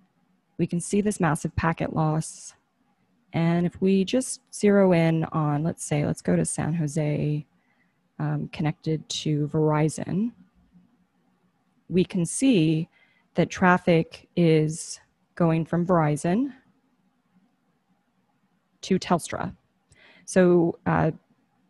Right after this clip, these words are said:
Telstra in San Jose, and then traffic gets redirected to Australia, and then eventually it gets black holed, right? So all traffic gets dropped. And so we were seeing that for a number of different locations,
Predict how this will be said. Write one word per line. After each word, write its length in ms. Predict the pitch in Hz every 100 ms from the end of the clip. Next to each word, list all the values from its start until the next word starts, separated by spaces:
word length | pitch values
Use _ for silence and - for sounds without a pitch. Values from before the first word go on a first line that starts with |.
| _
Telstra 460 | - 190 - 220 208
in 100 | 190
San 200 | 180 175
Jose, 360 | 175 170 165 -
and 160 | 180
then 120 | 185
traffic 420 | 185 214 208 220 -
gets 340 | 180 - -
redirected 680 | 175 175 165 151 - 151 147
to 120 | -
Australia, 760 | 156 - 208 214 190 160 170 220 _ _ _ _ _ _ _ _ _ _ _ _ _
and 180 | 170 175
then 160 | 175
eventually 540 | 165 175 175 175 165 156
it 120 | -
gets 220 | 156 -
black 320 | - - -
holed, 320 | - - - - _ _ _ -
right? 200 | 160 165
So 200 | - -
all 180 | 170 160
traffic 340 | - - -
gets 180 | - -
dropped. 440 | - - - - _ _ _ _ _ _ _ _ _ _ _ _ _ _
And 340 | 185 185 175 -
so 200 | 208 202
we 100 | 226
were 80 |
seeing 220 | 240 285 285
that 180 | -
for 120 | - 185
a 40 |
number 480 | 190 190 196 202 190
of 180 | - 165
different 320 | 180 180 -
locations, 880 | 165 - 175 170 170 160 160 156 -